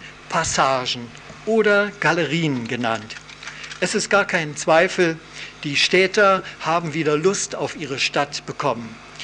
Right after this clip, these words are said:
Und nun ist auch der Beweis zu sehen, dass Häuslichkeit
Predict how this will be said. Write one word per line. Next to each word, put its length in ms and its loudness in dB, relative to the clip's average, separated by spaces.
Und 140 -2
nun 200 2
ist 220 0
auch 100 0
der 160 -4
Beweis 500 0
zu 140 -8
sehen, 400 0
dass 280 -6
Häuslichkeit 1000 0